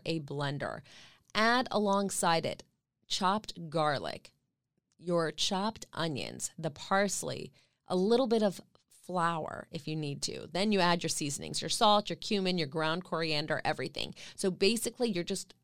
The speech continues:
adding everything to a food processor and letting it whirl. Pulse it together until it becomes a rough coarse. You don't want it too liquidy. You want it kind of coarse and mealy in your hands, because then you're gonna take this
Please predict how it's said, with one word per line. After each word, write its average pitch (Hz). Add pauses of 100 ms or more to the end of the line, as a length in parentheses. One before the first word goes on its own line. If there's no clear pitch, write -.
(220)
adding 185
everything 220
to 180
a 156
food 185
processor 214 (360)
and 156
letting 160
it 160
whirl. 120 (280)
Pulse 269
it 254
together 226
until 190
it -
becomes 175
a 156
rough 151
coarse. 185
You 175
don't 170
want 214
it -
too 226
liquidy. 151 (280)
You 196
want 190
it -
kind 190
of 175
coarse 180
and 147 (100)
mealy 175
in 156
your 143
hands, 139 (300)
because 160
then 160 (200)
you're 165
gonna 170
take 175
this 165